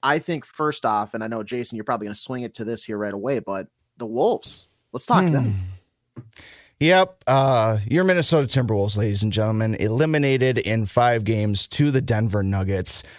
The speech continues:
Speaker 2: Uh, put up a good fight in that last game. Uh, came down to almost, uh, Anthony Edwards' uh, three-pointer going down, but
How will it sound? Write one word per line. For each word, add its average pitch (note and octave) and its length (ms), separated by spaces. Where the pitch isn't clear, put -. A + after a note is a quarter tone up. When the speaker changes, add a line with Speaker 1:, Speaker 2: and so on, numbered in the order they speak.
Speaker 2:
Uh, G3 140
put G#3 180
up G#3 140
a - 20
good F3+ 200
fight E3 260
in C#3+ 140
that D3 160
last D3 320
game. D3 360
Uh, B2+ 220
came F3+ 320
down E3 300
to D#3 340
almost, D3+ 560
uh, C3+ 160
Anthony C3+ 380
Edwards' B2 420
uh, A#2 140
three-pointer B2+ 580
going A#2+ 340
down, A#2 340
but A#2 200